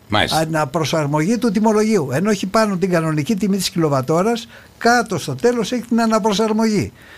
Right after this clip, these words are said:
Speaker 2: Η αναπροσαρμογή είναι μια μισή φορά το τιμολόγιο της δεη.
Speaker 1: Μάλιστα.
Speaker 2: Αντιλαμβάνεστε τι γίνεται.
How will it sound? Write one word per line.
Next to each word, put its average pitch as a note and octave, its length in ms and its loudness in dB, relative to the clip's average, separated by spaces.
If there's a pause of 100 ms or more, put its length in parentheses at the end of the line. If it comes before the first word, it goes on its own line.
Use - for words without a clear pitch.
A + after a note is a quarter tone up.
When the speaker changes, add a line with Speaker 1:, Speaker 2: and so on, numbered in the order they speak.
(140)
Speaker 2:
Η E3+ 160 2
αναπροσαρμογή E3+ 1080 0
είναι G#3 220 0
μια A#3+ 260 2
μισή A#3 200 0
φορά G#3 400 2 (840)
το F3+ 100 6
τιμολόγιο G3 680 2
της G#3+ 220 0
δεη. G#3+ 380 2 (560)
Speaker 1:
Μάλιστα. F2 340 -6
Speaker 2:
Αντιλαμβάνεστε F3+ 720 0
τι A#3 180 0
γίνεται. G#3 520 0